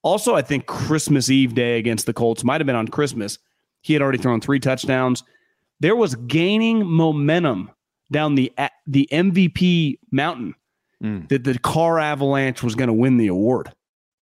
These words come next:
Speaker 1: Like, he had a chance, <clears throat>
Speaker 2: Yeah.
Speaker 1: you know, and
Speaker 2: It was
Speaker 1: then he
Speaker 2: kinda
Speaker 1: didn't.
Speaker 2: like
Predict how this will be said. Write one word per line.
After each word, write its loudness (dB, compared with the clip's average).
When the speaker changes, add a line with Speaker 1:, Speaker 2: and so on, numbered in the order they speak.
Speaker 1:
Like, -4
he 2
had 2
a -2
chance, -4
<clears throat> -16
Speaker 2:
Yeah. 2
Speaker 1:
you 0
know, -2
and -4
Speaker 2:
It 2
was 4
Speaker 1:
then 2
he 4
Speaker 2:
kinda 2
Speaker 1:
didn't. 2
Speaker 2:
like 0